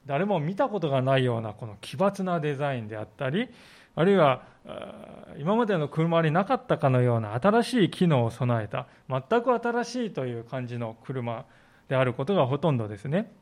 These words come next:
で、それを見ると、私たち、ああ、未来の車はこういうふうになるんだなという、このイメージをつかむことが、あ、できるようになるわけですね。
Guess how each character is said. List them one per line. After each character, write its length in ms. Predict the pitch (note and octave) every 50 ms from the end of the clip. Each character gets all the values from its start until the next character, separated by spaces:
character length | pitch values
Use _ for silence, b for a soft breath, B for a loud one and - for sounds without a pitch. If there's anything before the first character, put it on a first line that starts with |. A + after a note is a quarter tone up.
| _ _ -
で、 100 | E3 D#3+
そ 100 | F#3+ A3+
れ 80 | C#4+
を 80 | C#4 B3+
見 160 | A#3+ C#4+ D#4
る 120 | C#4+ B3+
と、 160 | - D3+ B2+ - _ _ _ _ _ _ _ _ _ _ _ _ b b b b b b b b b b
私 260 | - C#3+ - D#3+ C#3+ -
た 60 | A2+
ち、 100 | - B2+
あ 40 | A#2
あ、 400 | A#2+ D3 F#3 F3+ E3+ D#3+ C3+ A#2+ b b b b b b
未 160 | - D3+ G3+ A3+
来 200 | B3 A#3 G#3+ F3
の 120 | D#3 C#3+
車 420 | - - - C#3 C#3+ C3 B2+ A#2+ A#2+
は 300 | C#3 D3+ C3+ A2+ A2+ - -
こ 280 | - - C#3 D#3+ G3
う 60 | A3+
い 80 | A#3 B3+
う 80 | C4 A#3
ふ 140 | - C#4
う 40 | C4
に 120 | G#3+ E3+ D3
な 120 | C#3+ D3+
る 120 | D3 C#3+
ん 60 | C3 A#2
だ 120 | A#2+ A#2
な 220 | A#2 A#2+ A#2+ A2+
と 100 | - -
い 100 | C3 D3
う、 80 | D3+ C#3+
こ 140 | - D3+ C#3+
の 140 | C3 C3+ - -
イ 100 | A3 C#4
メ 240 | D4+ E4 D#4 A3+ D#3
ー 40 | A#2+
ジ 180 | A2 A#2+ B2+
を 260 | D#3 D#3+ C3 A2+ A2+ B B B B B B B B _
つ 100 | - -
か 140 | - D#3+
む 140 | C#3 B2 A#2
こ 120 | - C3+ C#3+
と 120 | G3+ G3+
が、 300 | G3 F3+ C#3+ A#2 G#2 b b b b b b b b _
あ、 140 | E3+ C3 B2
で 140 | A#2+ C3+ C#3
き 140 | - G#3
る 100 | F#3 D#3+
よ 140 | C3+ B2 A2 G2+
う 20 |
に 220 | G2+ G#2 A2 D#3
な 120 | - C3 C3
る 80 | A#2
わ 100 | G#2 F#2+ G2
け 80 | - -
で 80 | D3
す 100 | - -
ね。 240 | D3 D#3 G#3 B3+ -